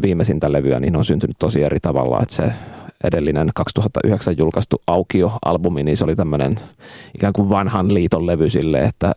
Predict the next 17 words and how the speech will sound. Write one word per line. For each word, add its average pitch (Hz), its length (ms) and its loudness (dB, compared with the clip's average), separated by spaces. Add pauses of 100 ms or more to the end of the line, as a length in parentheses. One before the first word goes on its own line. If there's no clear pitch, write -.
että - 240 -6
mä - 80 0
tein 78 180 -2
eka - 180 -2
biisit 120 460 0
ja 95 120 2 (200)
sit - 160 -2
me 87 60 2
mentiin 92 360 0
bändin 92 340 0
kanssa - 280 0
treenikämpälle 78 800 0
ja 65 100 0
treenattiin 82 540 0
ne 78 140 -2
biisit - 380 0
ja 67 160 0